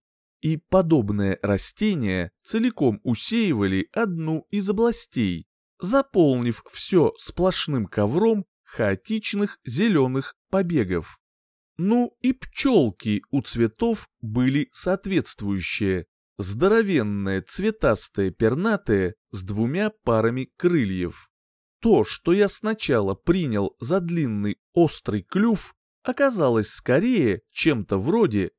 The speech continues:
рудиментарного рога. Он не открывался, зато сразу под шеей разворачивалась этакая трубка, которой пташки присасывались к отросткам, торчащим из пестика, зависнув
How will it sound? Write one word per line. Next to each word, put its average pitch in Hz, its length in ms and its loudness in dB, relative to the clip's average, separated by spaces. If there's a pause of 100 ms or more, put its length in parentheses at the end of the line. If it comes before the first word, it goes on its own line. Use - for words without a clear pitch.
рудиментарного 180 1120 0
рога. 101 580 2 (380)
Он 139 340 4 (160)
не 156 140 -4
открывался, 175 1040 0 (340)
зато 160 560 2
сразу 135 560 -2
под - 300 -4
шеей 123 540 0 (160)
разворачивалась 110 1080 -2
этакая 214 500 0 (100)
трубка, 110 680 -2 (240)
которой 226 480 2
пташки - 720 -2
присасывались 110 880 -2
к - 120 -8
отросткам, 113 760 -2 (160)
торчащим 143 760 -2
из 190 200 -6
пестика, 101 760 -4 (260)
зависнув 185 720 -2